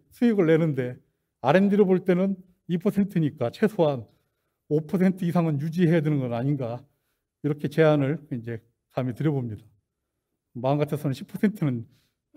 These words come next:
좀 유지해라 해서 좀 하고 싶은데 제가 현재 인프라 지금 위원장인데 좀 중기 투자에 앞으로 시설 장비는 몇 퍼센트 이상을 써라 해가지고 지금 적고 있거든요. 근데 해양 바이오 분야는 많은 전문가들이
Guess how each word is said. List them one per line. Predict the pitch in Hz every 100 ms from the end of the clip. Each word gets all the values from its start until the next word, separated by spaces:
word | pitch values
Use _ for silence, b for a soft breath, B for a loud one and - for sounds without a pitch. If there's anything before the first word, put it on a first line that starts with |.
| -
좀 | 139 135
유지해라 | 147 160 156 139
해서 | 120 - 135 - _ _ _
좀 | -
하고 | 139 175
싶은데 | - - 113 110 107 _ _ _ _ _ _ _ -
제가 | 156 160
현재 | 180 180 170 143 -
인프라 | 170 180 196 170 147 135 - 139
지금 | - 127 120
위원장인데 | 156 156 139 131 117 110 156
좀 | - 143 _ _
중기 | 147 127
투자에 | 127 117 107 92 _ _ _ _ _ _
앞으로 | - - 160 147 - - _ _ _ _
시설 | - 190 202
장비는 | 185 170 151 165 151
몇 | 160
퍼센트 | 156 196 196
이상을 | 190 180 160
써라 | 135 220 202
해가지고 | 175 147 131 120
지금 | - 120
적고 | - - 165
있거든요. | - 110 117 - _ _ _ _ _ _ _ _ _
근데 | - 147
해양 | 202 208
바이오 | 196 185 180
분야는 | 165 160 156 147 120
많은 | 135 160 151 139 -
전문가들이 | _ - 147 156 151 127